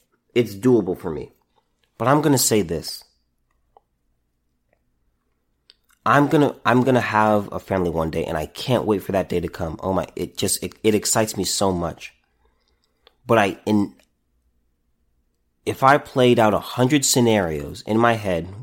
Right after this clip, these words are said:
with where my, my future family and I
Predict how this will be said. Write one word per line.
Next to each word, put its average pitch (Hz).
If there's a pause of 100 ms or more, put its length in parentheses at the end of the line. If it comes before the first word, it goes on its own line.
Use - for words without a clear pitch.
with 107 (180)
where 95 (300)
my, 85 (680)
my 80
future 135
family 95 (120)
and 87
I 73